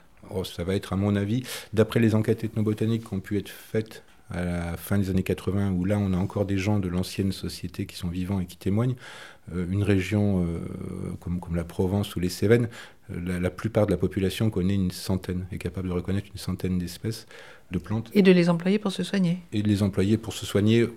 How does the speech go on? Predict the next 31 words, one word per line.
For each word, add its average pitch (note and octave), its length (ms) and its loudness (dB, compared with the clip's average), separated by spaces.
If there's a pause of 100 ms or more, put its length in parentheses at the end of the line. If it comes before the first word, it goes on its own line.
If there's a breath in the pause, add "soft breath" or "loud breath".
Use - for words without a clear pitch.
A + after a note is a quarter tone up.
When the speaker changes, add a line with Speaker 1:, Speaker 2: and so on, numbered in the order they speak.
Speaker 1:
au G#2+ 100 2
moins A2+ 160 2
pour A2 140 -4
les G2+ 100 0
soins G2+ 240 -2
de G2+ 80 2
base, F#2+ 260 -2
pour - 180 -10
les F2 120 -4
petits F#2 240 -6
maux G#2 260 4
de G2+ 100 -6
la G2 60 -6
vie F#2+ 120 -10
quotidienne. G2 480 -2 (600 loud breath)
Mais G2+ 160 4
à G2 40 6
côté G#2 200 -2
de G#2 60 -2
ça, D3+ 120 4
c'est D3 80 0
vrai A#2+ 120 0
qu'il - 80 -4
y - 20 2
a F2+ 80 -4
toujours G#2 220 2
eu A#2 40 4
des G#2+ 80 4
gens A2 140 2
qui B2+ 80 -6
sont - 140 -10